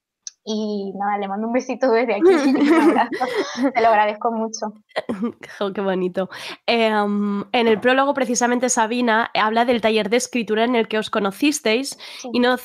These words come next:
Speaker 2: no sé si te llegaste a hacer eco de una entrevista a la poeta Juana Dolores, que se hizo como muy viral y se replicó mucho, bueno, como mínimo aquí en Cataluña.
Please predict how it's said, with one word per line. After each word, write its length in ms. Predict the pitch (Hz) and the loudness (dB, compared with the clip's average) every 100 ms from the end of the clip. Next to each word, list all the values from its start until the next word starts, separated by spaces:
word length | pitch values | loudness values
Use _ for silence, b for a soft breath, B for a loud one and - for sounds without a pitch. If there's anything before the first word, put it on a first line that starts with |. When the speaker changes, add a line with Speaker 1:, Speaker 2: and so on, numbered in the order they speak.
| - | -4
Speaker 2:
no 160 | 262 262 | 0 2
sé 140 | 269 | 0
si 120 | 359 370 | -2 0
te 120 | 311 | 2
llegaste 340 | 302 277 269 | 2 0 0
a 60 | 262 | -2
hacer 240 | - 240 | 0 0
eco 460 | 240 233 226 202 208 | 0 0 2 2 2
de 140 | 220 202 | 0 0
una 140 | 208 | 2
entrevista 460 | 214 202 214 208 202 | 2 2 0 0 0
a 40 | |
la 120 | 196 | 0
poeta 240 | 208 196 202 | -2 -4 -4
Juana 300 | - 196 190 | -2 0 0
Dolores, 400 | 196 208 196 - | 0 0 0 -4
que 100 | 190 | -6
se 140 | 202 | -6
hizo 200 | 190 190 | -6 -6
como 220 | - 196 | -6 -4
muy 320 | 190 202 196 | -4 -2 -2
viral 400 | 190 190 185 208 - | -2 0 -2 -2 -8
y 100 | - | -8
se 100 | 196 | -6
replicó 400 | 190 196 190 190 | -4 -4 0 0
mucho, 480 | 202 208 220 269 - | 0 -2 -6 -8 -6
bueno, 260 | 190 180 | -4 -4
como 160 | 190 185 | -2 -2
mínimo 240 | 202 226 | 0 0
aquí 120 | 233 226 | 0 0
en 80 | |
Cataluña. 500 | 208 202 202 226 233 | -2 -2 0 0 -2